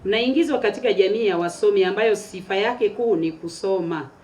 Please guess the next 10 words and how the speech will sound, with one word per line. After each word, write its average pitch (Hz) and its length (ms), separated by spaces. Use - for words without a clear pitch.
Nendeni 254 380
mkaonyeshe 233 580
uwezo 180 320
wenu 226 300
wa 180 60
kutambua 175 540
tofauti 180 500
miongoni 160 420
mwa 156 160
vitu 277 540